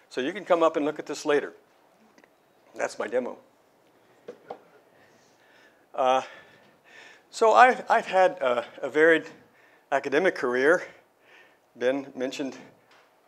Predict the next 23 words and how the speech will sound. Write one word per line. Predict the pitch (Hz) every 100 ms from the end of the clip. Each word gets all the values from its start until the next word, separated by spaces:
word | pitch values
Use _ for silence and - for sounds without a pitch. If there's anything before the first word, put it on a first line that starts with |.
| _ -
uh, | 110
much | 143 147
of | 123
it. | 123 123
I | 127
really | 143 151
started | 147 147 185 139
in | 127
chemistry | - 131 127 175 180 117
in, | 117 113 -
in, | - 123 120
uh, | 113 104
fundamental | - - 147 165 165 151 147
spectroscopy, | - - - 135 131 - 170 190 - _ _ _ _ _
uh, | 104 110
of, | 113 104 107 113
uh, | 104
without | 107 110 127 160 - - 107
any | 147 196
application | 170 - - 113 113 175 160
to | 110
human, | 98 - 143 139 120 - _ _ _ _ _
uh, | 104 104 101